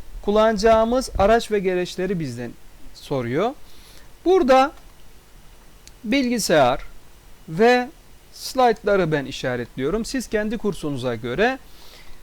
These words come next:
araçlarınızı seçebilirsiniz. Eğer araçlarınız listede yoksa en alttaki kutucuğa araç girebilirsiniz. Örneğin dikiş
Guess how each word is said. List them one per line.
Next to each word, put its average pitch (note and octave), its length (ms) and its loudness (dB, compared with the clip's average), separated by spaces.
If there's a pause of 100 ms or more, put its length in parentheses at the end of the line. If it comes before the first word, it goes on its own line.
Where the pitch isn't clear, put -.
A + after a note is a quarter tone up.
(180)
araçlarınızı F3 680 2
seçebilirsiniz. G3 920 -4 (100)
Eğer A#3+ 220 4
araçlarınız G#3 800 0
listede G3 360 -4
yoksa G3 540 0 (400)
en A#3+ 120 2
alttaki G3+ 460 0
kutucuğa C#3+ 720 0 (400)
araç F#3 560 2 (280)
girebilirsiniz. F3+ 1000 -4 (440)
Örneğin A3 840 2 (840)
dikiş - 720 -4